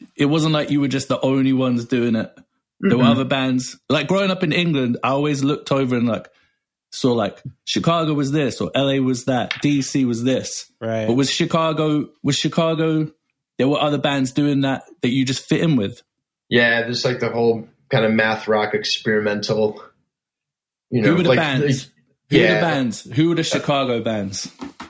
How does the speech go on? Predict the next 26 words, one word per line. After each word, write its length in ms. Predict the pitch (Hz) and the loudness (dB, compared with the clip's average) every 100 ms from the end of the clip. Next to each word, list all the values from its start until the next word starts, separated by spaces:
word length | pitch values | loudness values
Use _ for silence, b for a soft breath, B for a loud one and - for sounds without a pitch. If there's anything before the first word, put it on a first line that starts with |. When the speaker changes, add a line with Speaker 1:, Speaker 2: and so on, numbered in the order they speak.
| - | -8
Speaker 1:
Tell 220 | - 131 | -2 0
us. 120 | 104 - | 0 2
Speaker 2:
I 80 | |
mean, 440 | 143 143 139 139 - | 2 2 -2 -6 -2
the 80 | 131 | -2
biggest 440 | 117 165 180 170 151 | 2 2 2 2 0
one 140 | 135 | 0
that 260 | 110 - - | -2 -4 -2
people 240 | 135 127 | 0 2
would 220 | 117 110 | 0 0
probably 320 | 117 120 120 | 0 0 0
know 180 | 110 104 | 0 0
of 340 | 101 104 104 113 | 0 -2 -2 -6
would 140 | 107 | -4
be 80 | 104 | -2
Shellac. 560 | - 98 101 104 82 - - _ _ _ - | -2 0 0 -2 -6 -12 -16 _ _ _ -10
Speaker 3:
Oh, 320 | 107 120 123 | -4 -2 -2
Speaker 2:
You 100 | 110 | -2
know, 100 | 98 | -2
Steve, 200 | 113 117 | -2 -2
Speaker 3:
right. 120 | 120 | -2
Speaker 2:
Steve 260 | - 123 107 | 0 2 4
Albini's 500 | 101 113 117 107 - | 2 4 4 2 0
band. 340 | 104 101 98 _ _ 117 | -2 -2 -8 _ _ -12
Speaker 3:
Yeah. 380 | 113 113 110 101 _ _ _ - - _ 113 | -8 -6 -8 -12 _ _ _ -20 -20 _ -2
Speaker 2:
Um, 500 | 107 101 101 95 | 0 0 -4 -6